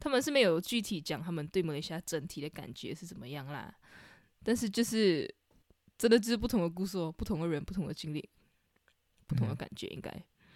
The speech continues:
Speaker 2: 马来西亚 branding 应该就是多元种族，嗯，什么呢？很多
Speaker 1: 我觉得马来西亚
Speaker 2: 样化的食物。
Speaker 1: branding 很好的是它的食物。
Speaker 2: Yeah, true.
Speaker 1: 嗯。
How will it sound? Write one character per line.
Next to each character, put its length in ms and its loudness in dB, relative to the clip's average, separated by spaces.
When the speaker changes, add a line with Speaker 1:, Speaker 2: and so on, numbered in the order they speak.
Speaker 2:
马 100 0
来 80 4
西 80 0
亚 60 2
branding 340 2
应 160 -4
该 80 -2
就 100 -2
是 80 0
多 320 -4
元 300 -2
种 320 -6
族， 800 -6
嗯， 340 -4
什 100 -6
么 80 -4
呢？ 140 -4
很 120 -4
多 40 2
Speaker 1:
我 60 2
觉 60 10
得 60 4
马 60 8
来 60 10
西 80 6
亚 60 8
Speaker 2:
样 40 6
化 60 2
的 80 8
食 60 0
物。 100 0
Speaker 1:
branding 100 6
很 160 2
好 200 4
的 120 4
是 160 -2
它 160 -2
的 160 0
食 380 -6
物。 260 -6
Speaker 2:
Yeah, 280 -4
true. 460 -4
Speaker 1:
嗯。 480 -6